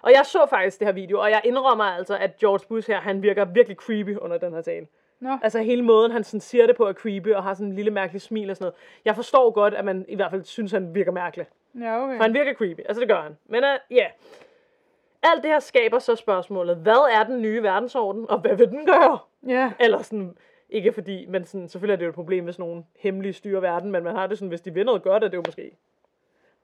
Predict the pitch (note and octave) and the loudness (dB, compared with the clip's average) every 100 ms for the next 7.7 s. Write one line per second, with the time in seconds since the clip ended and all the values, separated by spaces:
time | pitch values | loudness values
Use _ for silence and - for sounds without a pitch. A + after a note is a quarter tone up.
0 | _ _ - E3+ _ _ _ D4 D4+ C4 | _ _ -12 -12 _ _ _ -8 4 6
1 | A3 G3 F3 F3+ A3+ C4+ G#3 _ _ G#3+ | 6 2 -4 -4 -4 -4 -10 _ _ -4
2 | G3 B3 G#3 F#3 F#3+ F#3+ F3 G3 G3 G3 | -4 -2 -4 -4 -4 -4 -4 -6 -6 -2
3 | G3 G3 F#3 F#3 F3+ F3+ E3+ F3+ F#3+ _ | -4 -2 -6 -4 -6 -4 -6 -6 -12 _
4 | A3+ G#3+ G#3 D#3+ F#3+ G#3+ F#3 F3+ F3 F3+ | -2 -2 -6 -10 -4 0 0 -2 -8 -14
5 | E3+ E3 E3 E3 E3 - G3 G#3 A3 G#3+ | -10 -10 -12 -14 -8 -2 0 0 -2 -6
6 | B3+ - _ _ A3 E4+ - F#4 E4+ F#4 | -16 -20 _ _ -2 -2 -2 -2 2 6
7 | G4 F4+ C4 A#3+ A3 A3+ A3 | 4 4 4 4 4 0 -2